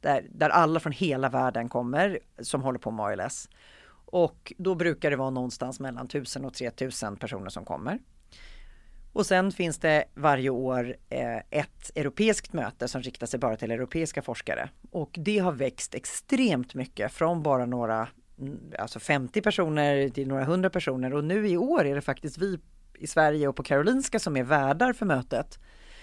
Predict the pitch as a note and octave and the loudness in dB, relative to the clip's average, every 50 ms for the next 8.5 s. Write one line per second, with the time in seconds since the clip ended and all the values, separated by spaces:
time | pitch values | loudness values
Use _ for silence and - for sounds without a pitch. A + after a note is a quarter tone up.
0 | - - - - G3 G3+ F#3+ A#3 A3+ G3+ G#3+ F3+ D#3 B2+ - E3+ D3 C#3 C3+ C3 | -20 -18 -6 -2 0 2 2 4 4 4 4 4 2 2 2 2 4 4 2 0
1 | - - A3+ A3+ G#3+ - - F3 D3+ - D#3+ - G3 F#3 E3+ C3 A2 - - - | 2 4 4 4 2 0 -2 -4 -2 -2 0 2 2 2 2 0 -2 -4 -8 -14
2 | - - - - - - - - - - F3+ F3 E3+ D#3 C#3+ C#3+ C#3 C3+ C3+ C3+ | -16 -18 -20 -20 -20 -20 -20 -4 0 2 6 8 10 10 10 10 8 6 4 2
3 | C3+ - - C3 B2+ C3 C3 B2+ C3 B2 - - C3 C3+ - - - - - - | 0 -2 -4 -4 -4 -2 -2 -2 -2 -2 -4 -4 -6 -8 -8 -8 -10 -12 -12 -10
4 | - - - - - - - - C3 - F3 E3 E3 - - - - - - - | -10 -12 -12 -12 -10 -10 -8 -8 -2 0 0 0 0 -2 -10 -20 -20 -20 -20 -20
5 | - - - - D3+ C#3+ F3+ F#3 F3 D#3 A3 C#4 - - - - - C#4+ B3+ G3 | -20 -20 -18 -16 -2 2 2 4 4 6 4 4 4 0 -4 -2 2 2 2 4
6 | D#3+ A#2+ - - - - B2 B2 C3 C3+ B2+ - C3+ C3 C3 - - C#3+ C#3 - | 4 2 0 -2 -4 -2 0 0 0 0 0 -2 -2 -2 -2 -2 -2 -4 0 0
7 | D3+ D3 C#3+ C#3 C3 B2+ C3+ C3 C3+ B2+ - - - - G3 G#3 G3 F#3+ E3+ - | 0 0 0 -2 -2 -2 -2 -2 -2 -2 -2 -2 0 0 2 2 2 2 2 2
8 | E3+ C#3+ - - - A2 A2+ A2+ A#2+ C#3 | 0 0 0 -4 -6 -6 -6 -6 -8 -8